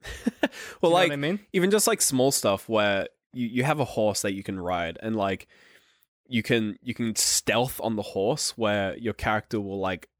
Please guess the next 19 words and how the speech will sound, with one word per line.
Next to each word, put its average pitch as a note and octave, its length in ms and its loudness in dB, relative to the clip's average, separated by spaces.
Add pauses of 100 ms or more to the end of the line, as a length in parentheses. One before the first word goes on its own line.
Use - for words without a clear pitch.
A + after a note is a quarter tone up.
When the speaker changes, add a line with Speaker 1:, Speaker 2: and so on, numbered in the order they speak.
(220)
Speaker 1:
s-, - 180 -10
kind G#2+ 180 -2
of, F#2 60 -4
will, A2 160 -2
like, G#2+ 240 0
side G#2 340 2
saddle, C3+ 540 0
where A2+ 140 0
they'll, G#2+ 200 4
like, G#2 380 0
ride G#2 520 0
the G#2+ 100 0
side G#2 280 2
of G#2 60 -2
the G2 80 -6
horse. A#2 420 0
Speaker 2:
Oh - 80 -20
my D4+ 60 -16
God. - 220 -18